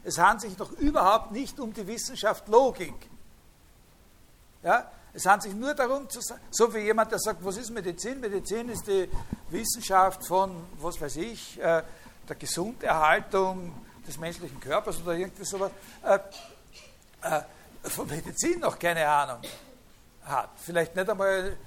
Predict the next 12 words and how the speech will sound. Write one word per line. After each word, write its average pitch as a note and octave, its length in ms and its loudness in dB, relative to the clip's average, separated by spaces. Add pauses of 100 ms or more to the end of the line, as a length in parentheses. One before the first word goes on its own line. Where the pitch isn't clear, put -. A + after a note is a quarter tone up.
noch F3 140 -6
genau E3+ 280 4
weiß, E3+ 440 2 (160)
was E3+ 160 -6
ein F3 80 -4
menschlicher E3+ 400 -10
Körper F#3 480 2
ist C#3 240 -8
oder D3 180 -10
so. - 240 -12 (100)
Ne? A3 160 -4 (680)
Äh, D#3 280 2